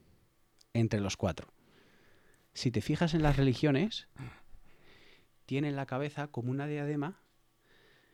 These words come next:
y como un, eh, eh,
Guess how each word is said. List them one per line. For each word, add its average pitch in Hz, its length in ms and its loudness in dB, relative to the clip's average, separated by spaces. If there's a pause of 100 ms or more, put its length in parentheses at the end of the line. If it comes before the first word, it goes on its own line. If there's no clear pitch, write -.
(720)
y - 80 0
como 123 240 6
un, 123 160 2 (240)
eh, 101 760 2 (380)
eh, 92 460 -10